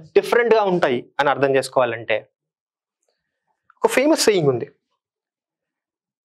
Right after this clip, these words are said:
"If you want to provide livelihood to someone else and thrive them, you need to teach them how to fish rather than giving them a fish." అంటే, తనకు కావాల్సిన ఆహారాన్ని సమర్-,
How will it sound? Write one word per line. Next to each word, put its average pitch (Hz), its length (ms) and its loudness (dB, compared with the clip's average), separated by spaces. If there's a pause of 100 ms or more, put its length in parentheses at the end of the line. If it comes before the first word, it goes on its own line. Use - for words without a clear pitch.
(760)
"If - 80 -10
you 170 120 0
want 247 260 0
to 277 100 4 (680)
provide 160 500 0 (180)
livelihood 196 580 0
to 175 80 4
someone 139 340 0
else 120 280 -4
and 131 140 0 (140)
thrive 180 320 0
them, 120 160 -2 (1000)
you 143 60 0
need 143 220 0
to 143 100 0 (340)
teach 226 260 -2
them - 160 0
how 185 160 -2
to 185 220 0
fish - 280 -2 (220)
rather 131 240 0
than 127 220 -2
giving 120 260 -2
them 120 160 -4
a 123 80 -10
fish." - 240 -10 (400)
అంటే, 151 220 -2 (680)
తనకు 165 220 -4
కావాల్సిన 220 480 0 (160)
ఆహారాన్ని 220 640 0
సమర్-, 190 260 0